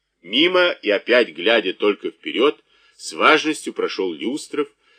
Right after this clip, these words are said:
и, сделав несколько приседаний на мостках, поднялся на крыльцо,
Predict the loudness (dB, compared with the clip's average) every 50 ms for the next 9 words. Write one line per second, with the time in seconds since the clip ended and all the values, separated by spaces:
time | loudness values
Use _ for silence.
0 | _ _ -10 -8 -8 -8 -2 2 4 4 4 4 0 -2 -4 -4 -4 -4 -4 -10
1 | -12 -12 -10 -12 -12 -10 -12 -14 -14 -8 -2 0 0 0 0 -2 -6 -10 -10 -10
2 | -12 -12 -14 -16 -18 -14 -6 -2 0 0 0 -2 _ -10 -10 -10 -8 -6 -4 -4
3 | -4 -4 -6 -12 -16 -16 -16 -16 -18 -20 -20 _ -14 -4 0 0 0 0 -2